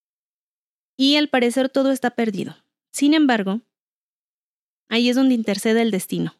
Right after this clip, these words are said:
Una pequeña princesa, al parecer, se ha salvado de toda esta masacre, de todo, de toda la muerte y destrucción. Y de pronto todo el mundo voltea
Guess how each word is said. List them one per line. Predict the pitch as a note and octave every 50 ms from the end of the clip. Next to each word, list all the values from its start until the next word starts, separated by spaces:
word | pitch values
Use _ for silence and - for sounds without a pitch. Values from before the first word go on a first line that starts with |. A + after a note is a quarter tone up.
| _ _ -
Una | A3 B3 C4+ D#4
pequeña | D4+ D#4+ D4 - C4 B3+ B3+ C4+
princesa, | C4+ - A3+ G#3+ G3+ - - A3+ A3+ A3 B3 B3 -
al | - A3 G#3+ G#3+
parecer, | - G#3 G3+ G#3 G#3+ G#3 - B3+ C4 D4
se | - - B3 G#3+
ha | G#3 G#3+
salvado | - B3 A#3+ A#3 A3 A3 G#3+ A3+ A#3
de | A3+ G3+ -
toda | - G#3 G#3 G#3+ G#3+ G#3
esta | G#3 G3+ - - A3+ A3 A3
masacre, | A3 G3+ F#3+ F#3 - G#3 F#3+ F3+ - G3+ G#3 C#4 - _ _ -
de | G3+ G3 G3
todo, | - G#3 G3+ G#3+ G#3+ G#3+
de | G#3+ G#3+ G#3 F#3+ G3 G3
toda | - - G#3+ A3 A3+
la | A3+ G#3
muerte | G3 G3 G#3 G#3 A3 - A#3
y |
destrucción. | A3+ A3+ G#3+ - G3 F#3+ - - G3 F#3+ F#3+ G#3+ C4 _ _ _ _ _ _ _ _ _ _ _ _ _ _ _ _ _ _ _ _ _ _ _ _ _ _ _ _ _ _ _
Y | - C4+ C#4
de | D4 C#4+
pronto | - D4+ E4+ E4+ F4 F4 E4+
todo | - E4 D#4+ D#4+
el | D#4
mundo | D4+ D4+ D#4 D4+ D4 D4+ D#4 D#4 - - _ _ _ _ _ - A#3
voltea | A3+ B3+ B3+ B3 B3 - C4+ C4 C4+ C#4 D4 D4